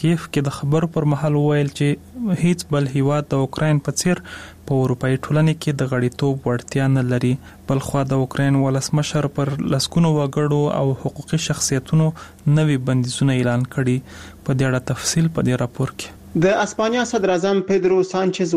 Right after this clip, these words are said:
Speaker 2: وایي په اروپایي ټولنه کې غړیتوب د اوکراین د خلکو ارمان او هغه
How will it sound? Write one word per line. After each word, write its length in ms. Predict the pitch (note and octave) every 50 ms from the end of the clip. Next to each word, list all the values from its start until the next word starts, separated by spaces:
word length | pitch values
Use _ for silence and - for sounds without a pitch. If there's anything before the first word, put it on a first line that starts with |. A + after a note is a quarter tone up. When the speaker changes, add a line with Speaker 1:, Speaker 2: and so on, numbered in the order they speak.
| E3+
Speaker 2:
وایي 240 | F3 F3+ F3 F3 E3+ -
په 160 | E3+ E3+ E3
اروپایي 420 | D#3 D3+ C#3+ - D3+ D#3+ E3+ E3 -
ټولنه 400 | D#3+ D3+ D3 D#3+ E3 E3 D#3+ -
کې 180 | D#3+ D3 C3 C#3+
غړیتوب 500 | C#3 C#3 C3+ - G#3+ G#3 F#3+ F#3 - - _ _ _ _ _ _ - E3+ F3+
د 100 | F#3+ G3
اوکراین 340 | F#3 F#3+ G#3 G#3 G#3+ G#3 F#3
د 80 | F#3 F3 -
خلکو 320 | F#3 F#3+ F3+ E3+ - F3+ F#3+ - D#3
ارمان 400 | D3 D3 D#3+ F3 F3 F3+ F3 F3
او 80 | D#3+ D#3 C#3
هغه 220 | B2+ D#3 D3+ D#3